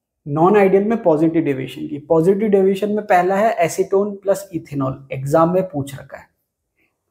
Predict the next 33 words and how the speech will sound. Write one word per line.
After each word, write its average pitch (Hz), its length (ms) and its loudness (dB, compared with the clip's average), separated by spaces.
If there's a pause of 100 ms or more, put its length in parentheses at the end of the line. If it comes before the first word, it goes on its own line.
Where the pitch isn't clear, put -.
(360)
एग्जाम 147 340 2
में 170 120 4
क्या 185 120 4
पूछ 170 260 -2
रखा 160 180 -4
है? 233 260 -6 (420)
एसीटोन 202 720 2
प्लस 175 340 0
इथेनॉल। 143 480 -14 (640)
बात 147 180 0
समझ 170 160 2
में 175 100 4
आ - 20 4
रही 202 120 0
है? 220 80 0
एग्जांपल 156 520 -2
क्या 175 120 -2
है? 202 200 -2
एसीटोन 180 460 -2
प्लस 175 260 -4
इथेनॉल। 143 340 -10 (400)
अब 165 80 -4
क्वेश्चन 185 320 0
कैसे 214 220 2
बन 208 120 0
सकता 202 280 -2
है 208 200 -4 (320)
कि - 200 -10
एसीटोन 190 460 0
और 185 220 0
इथेनॉल 170 460 0 (280)
क्या 165 140 0
है? 135 220 -8